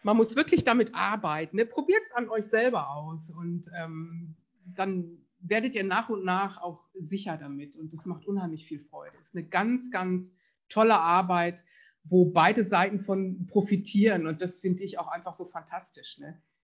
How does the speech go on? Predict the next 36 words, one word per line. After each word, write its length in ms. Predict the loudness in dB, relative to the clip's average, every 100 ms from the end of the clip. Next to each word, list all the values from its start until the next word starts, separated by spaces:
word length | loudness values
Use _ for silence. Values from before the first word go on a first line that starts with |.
| _ _ _
Also 220 | -6 -2
jede 320 | 2 4 4 4
Anwendung 680 | 0 0 2 0 0 -2
am 280 | -2 -2 -2
Tier 580 | -2 0 2 2 0 -6 _ _ _ _ _ _ _ _ _
kommt 220 | 0 2 4
uns 180 | 2
selber 300 | 4 4 4
zugute, 400 | 2 -2 -2 -2 2
selbst 280 | 2 2
wenn 160 | 2 4
wir 80 | 4
nur 300 | 6 4 4
den 220 | 2 0
Vernebler 540 | 0 2 2 0 -4
anmachen, 460 | -6 -14 -20 -20 -18
ne? 180 | -16 -16 -8
Einfach 360 | -6 -4 -6
mal, 120 | -4 -2
um 140 | -2
die 140 | 2 4
Luft 260 | 2 0
zu 100 | -4
befeuchten, 1040 | -4 -4 0 2 2 0 -6 -6 -6 -8 -14 _ _ -2
ja, 180 | 2 2
um 160 | 2
da 120 | 2
mal 140 | 2 2
ein 120 | 2
bisschen 360 | 0 0 2 2
was 200 | 0 2
gegen 180 | 2 2
die 100 | 0
Erkältungszeit 1160 | -4 -6 -6 -4 -6 -6 -12 -6 -2 -2 -2
zu 120 | -6
tun. 680 | -10 -8 -6 -4 -2 -2 -6